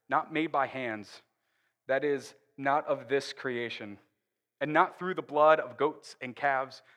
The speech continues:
but through his own blood. He entered the holy place once for all time, having obtained eternal redemption. For if the blood of goats and bulls and the ashes of a heifer sprinkling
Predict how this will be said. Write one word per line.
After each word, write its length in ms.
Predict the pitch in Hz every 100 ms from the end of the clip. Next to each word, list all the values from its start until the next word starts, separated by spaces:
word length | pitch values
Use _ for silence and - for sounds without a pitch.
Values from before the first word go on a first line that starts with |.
| _
but 160 | - -
through 160 | 156
his 220 | 135 131 -
own 360 | 131 131 127 107 -
blood. 320 | 113 107 104 - _ _ _ _ _ _ _
He 140 | - -
entered 320 | 151 - 185
the 60 | 165
holy 280 | 156 160 151
place 420 | - 135 120 - - 120
once 480 | 135 139 131 - - _ _ _
for 180 | - 135
all 260 | - 131 135
time, 400 | - 123 113 98 _ _ _ _ _ _ _ _ _ _ _ _
having 300 | 147 151 156
obtained 520 | 143 - 156 160 165 151
eternal 540 | 143 - 160 156 156 151
redemption. 600 | 135 139 139 - 139 139 - - _
For 180 | - 139
if 140 | 156 170 - _ _
the 60 | -
blood 320 | 143 143 143
of 120 | 123
goats 420 | 113 160 - - - _
and 160 | - 120
bulls 380 | 143 151 151 143
and 180 | 135 131
the 120 | 127
ashes 520 | 127 135 - 151 135
of 160 | 131 123
a 60 |
heifer 500 | 113 143 139 147 143 - _
sprinkling 840 | - - - 160 151 131 113 113